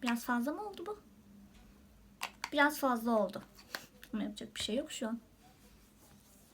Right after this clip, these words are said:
Sizin karantinanız nasıl geçiyor? Benim çok sıkıcı. Aslında yapmam gereken işler var.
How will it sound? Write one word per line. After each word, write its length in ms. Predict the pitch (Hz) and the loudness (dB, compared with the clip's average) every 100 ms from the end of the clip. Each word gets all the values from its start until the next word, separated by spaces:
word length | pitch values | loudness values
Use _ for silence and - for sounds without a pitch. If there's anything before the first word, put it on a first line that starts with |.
| - - - - - - - - - - - - - - - - - - - - - - - - - - - - - - - - - - - - | -20 -20 -20 -20 -20 -20 -20 -20 -20 -20 -20 -20 -20 -20 -20 -20 -20 -20 -20 -20 -20 -20 -20 -20 -20 -20 -20 -20 -20 -20 -20 -20 -20 -20 -20 -14
Sizin 600 | - 302 285 330 349 330 285 | -2 4 4 4 0 -4 -2
karantinanız 800 | 294 277 277 269 269 269 262 247 | 4 6 6 4 2 4 4 4
nasıl 220 | 247 233 | 2 2
geçiyor? 440 | 208 202 - 185 190 233 - - - 214 | 0 0 -2 -4 -4 -8 -16 -20 -10 0
Benim 380 | 208 240 240 - - | 4 6 4 -2 -6
çok 200 | 233 226 | -4 -4
sıkıcı. 380 | 214 202 202 220 247 - - - - - - - - - - | -2 -2 -2 -6 -8 -14 -20 -20 -20 -20 -20 -20 -20 -8 0
Aslında 240 | 208 269 | 2 6
yapmam 360 | 269 254 262 262 | 6 6 6 6
gereken 260 | 269 277 | 6 4
işler 360 | 269 - 262 262 | 4 4 4 6
var. 200 | 269 | 4